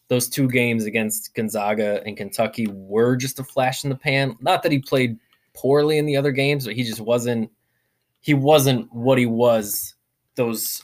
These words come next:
uh, those games against Timmy and against Tshiebwe.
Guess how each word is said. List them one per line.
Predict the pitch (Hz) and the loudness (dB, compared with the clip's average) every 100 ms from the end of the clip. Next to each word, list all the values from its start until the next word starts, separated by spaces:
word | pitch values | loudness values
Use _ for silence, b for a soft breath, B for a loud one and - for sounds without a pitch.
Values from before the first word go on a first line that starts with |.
| - | -6
uh, | 110 95 | -4 -4
those | 98 117 - | -6 -10 -8
games | - 117 110 | -4 -4 -4
against | 107 104 101 - | -6 -8 -8 -4
Timmy | 127 113 107 107 | -2 -2 -4 -6
and | 104 | -6
against | 104 98 | -8 -8
Tshiebwe. | - 123 104 82 76 | -6 -6 -6 -10 -12